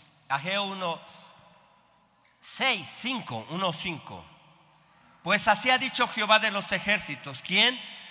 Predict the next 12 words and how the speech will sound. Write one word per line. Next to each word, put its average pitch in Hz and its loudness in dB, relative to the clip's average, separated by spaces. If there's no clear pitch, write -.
Jehová 185 10
de 196 2
los 180 -2
ejércitos. 175 -2
¿Te 180 0
gustaría 185 0
pelear 175 -2
contra 156 -6
Jehová 151 -4
de 151 -4
los 143 -8
ejércitos? 151 -8